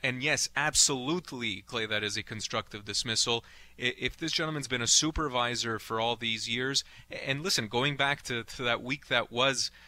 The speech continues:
segment that I mentioned, uh, right after our first break, uh, I, I, I, I can guarantee you, John, Clay was probably on a medical leave or probably was laid off because of covid, and he's now being brought back to work, but they've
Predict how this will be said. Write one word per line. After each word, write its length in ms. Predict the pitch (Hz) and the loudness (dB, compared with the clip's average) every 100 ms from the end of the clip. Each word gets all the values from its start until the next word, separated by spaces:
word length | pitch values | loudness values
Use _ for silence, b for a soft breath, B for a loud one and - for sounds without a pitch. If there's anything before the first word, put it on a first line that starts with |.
| B B | B B
segment 400 | - 120 117 107 | 2 2 2 -2
that 100 | 107 | -4
I 60 | |
mentioned, 680 | 107 117 104 123 113 107 110 | -2 -2 0 0 0 -4 0
uh, 240 | 104 101 - 127 - | 0 0 -4 -6 -6
right 220 | 110 120 120 | 0 2 4
after 340 | 117 120 107 | 2 0 -4
our 80 | 104 | -4
first 480 | - 110 107 - - | -4 -2 -2 -4 -4
break, 420 | 131 143 110 - B B B - | -2 0 -2 -6 B B B -6
uh, 240 | 117 113 - - - | 0 0 -2 -10 -8
I, 80 | - - | -8 -6
I, 340 | - - 113 - - | -6 -2 -2 -2 -10
I, 100 | - - | -8 -6
I 80 | |
can 180 | 117 120 | -6 -4
guarantee 460 | 113 160 175 147 185 | 0 2 2 -2 -4
you, 180 | 175 123 | -4 -2
John, 340 | 123 113 107 B B - | 2 2 2 B B -18
Clay 360 | - 139 151 151 | -2 4 4 4
was 180 | 127 | 0
probably 380 | - 135 156 165 | 0 2 2 0
on 120 | 151 | 0
a 60 | 151 | 0
medical 380 | 147 156 - 147 | 0 -2 -2 -4
leave 320 | 143 147 151 - | -2 -4 -4 -6
or 80 | 110 | -6
probably 520 | - 131 151 151 147 | 0 2 2 -2 -2
was 220 | 135 123 | -2 -2
laid 260 | 113 127 131 | 0 2 4
off 300 | 127 131 127 | 4 2 -2
because 240 | 117 123 | -6 -6
of 140 | 120 | -8
covid, 480 | - 123 127 127 135 - B B B | -4 -4 -2 -2 -4 -4 B B B
and 160 | 120 | 0
he's 160 | 120 113 | 0 0
now 260 | 123 143 | 2 4
being 240 | 147 147 135 | 4 2 0
brought 300 | 120 123 - | 2 2 4
back 220 | 120 117 | 2 2
to 100 | 131 | -2
work, 300 | 135 170 - | 4 6 6
but 140 | 127 - | 2 2
they've 180 | 113 | 0